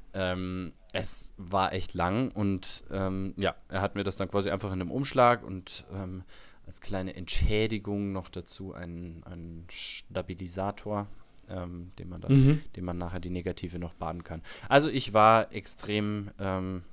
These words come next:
Speaker 1: begeistert, muss ich sagen. Also das war wirklich, das war wirklich gut. Jetzt muss ich nur ganz kurz, ähm, erzähl mir schnell was. Ich muss hier ganz kurz mal, ähm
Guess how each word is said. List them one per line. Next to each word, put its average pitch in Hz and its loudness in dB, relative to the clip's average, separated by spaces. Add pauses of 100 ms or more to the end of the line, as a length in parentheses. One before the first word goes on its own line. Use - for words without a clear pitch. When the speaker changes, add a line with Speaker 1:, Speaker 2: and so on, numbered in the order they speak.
(160)
Speaker 1:
begeistert, - 0
muss 80 -12
ich - -14
sagen. - -12
Also 76 -16
das - -12
war 69 -10
wirklich, - -14 (680)
das - -14
war 64 -12
wirklich - -16
gut. - -12 (680)
Jetzt - -16
muss 82 -10
ich 82 -14
nur 80 -10
ganz 92 -10
kurz, - -6
ähm, 90 -8 (580)
erzähl 160 2
mir 143 0
schnell 90 -6
was. 78 -6
Ich - -14
muss 107 -10
hier 101 -10
ganz 92 -14
kurz - -16
mal, 80 -12 (340)
ähm 92 -18